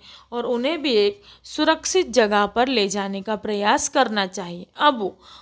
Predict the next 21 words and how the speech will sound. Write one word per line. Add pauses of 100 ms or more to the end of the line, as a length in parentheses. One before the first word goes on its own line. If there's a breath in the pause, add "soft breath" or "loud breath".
(140 loud breath)
"What
else
should
we
do?" (600 soft breath)
और
क्या
करना
चाहिए? (340 soft breath)
हेडमास्टर, (420 loud breath)
"Take
some
eatables, (180)
cloths
and (140)
torch
or (120)
candles, (920 loud breath)
match
boxes
and